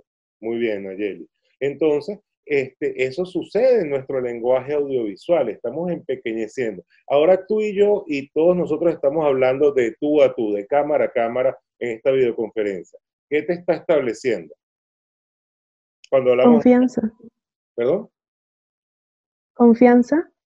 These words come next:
Speaker 1: Confianza, estamos estableciendo seguridad, estamos estableciendo igualdad, estamos al mismo nivel. Lo mismo sucede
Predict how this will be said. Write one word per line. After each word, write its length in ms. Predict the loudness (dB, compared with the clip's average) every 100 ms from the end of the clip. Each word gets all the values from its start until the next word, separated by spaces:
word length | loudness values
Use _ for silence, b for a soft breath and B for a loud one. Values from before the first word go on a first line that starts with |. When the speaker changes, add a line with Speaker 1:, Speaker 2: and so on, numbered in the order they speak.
| _ _ _ _
Speaker 1:
Confianza, 1000 | -6 -6 -4 2 2 2 -4 -2 0 -2 -6 _
estamos 400 | -8 -2 -2 -2 -4
estableciendo 680 | 0 0 0 -2 -6 -4
seguridad, 1040 | -4 -4 -2 0 0 2 4 4 4 2 b b b
estamos 420 | -4 -2 -2 -4
estableciendo 840 | 0 0 0 -4 0 0 2 0 -2
igualdad, 680 | -4 0 2 0 0 0 -2
estamos 580 | -2 2 2 2 -2 -2
al 100 | -4
mismo 340 | -6 -4 -4
nivel. 440 | -2 -2 -4 0
Lo 140 | 0 2
mismo 380 | 0 -2 -4 -6
sucede 600 | -8 -2 2 2 2